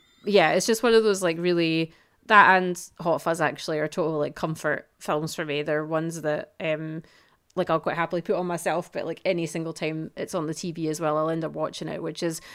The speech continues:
what I discovered when I was rewatching it, because I have seen the entire film loads of times, but I really didn't have a clear memory of, like, the first maybe half an hour, 'cause I think the bit I always seem to turn it on at,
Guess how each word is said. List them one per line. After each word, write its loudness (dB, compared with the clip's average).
what 4
I 6
discovered 2
when -2
I 2
was 0
rewatching 4
it, -2
because -2
I 2
have 0
seen 0
the 2
entire 4
film 4
loads 4
of -4
times, -2
but -4
I 0
really 0
didn't -4
have 0
a 0
clear 0
memory 2
of, -2
like, -2
the -6
first -4
maybe -2
half -4
an 0
hour, 0
'cause -2
I 2
think 0
the 0
bit 6
I 6
always 4
seem -2
to -6
turn 2
it 4
on 4
at, 2